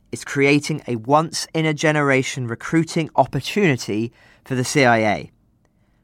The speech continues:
We are not letting it go to waste. Ukraine's challenge is to puncture Putin's arrogance and demonstrate the high cost for Russia of continued conflict, not just by making progress on the front lines, but also by launching deeper strikes behind them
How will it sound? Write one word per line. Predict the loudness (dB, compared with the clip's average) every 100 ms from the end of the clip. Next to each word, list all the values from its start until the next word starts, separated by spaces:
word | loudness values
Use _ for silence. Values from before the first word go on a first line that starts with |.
| _
We | 0 4
are | 6 4
not | 2 4
letting | 2 2 -10
it | -12 -16 _ _ _ -8
go | -6 -4 -8 _ -16
to | -10
waste. | -6 -6 -6 -10 -12 -20 _ _ _ _ _ _ _ -20 -20 -20 -6
Ukraine's | 0 4 4 2
challenge | 0 0 -2 -12 _ -12
is | -12
to | -12
puncture | -8 -8 -6 -10
Putin's | -6 -6 -4 2
arrogance | 4 4 0 -12 -14
and | -4
demonstrate | 2 2 2 0 -2
the |
high | 0 2 2
cost | 2 0 0 0
for | -4
Russia | -4 -4 -14 _ -20 _
of | -12 -6
continued | -2 0 -2 -4
conflict, | -6 -6 -10 -16 -10
not | 0 0
just | 2 0
by | 2
making | 4 2 0
progress | 0 0 2 0
on | -2
the | -4
front | -4 0
lines, | 2 2 0
but | -2
also | 0 0 0
by | 0
launching | 2 2 -2 -6
deeper | 0 0 0
strikes | -4 0 -2 -2
behind | -2 0 0 -2
them | -12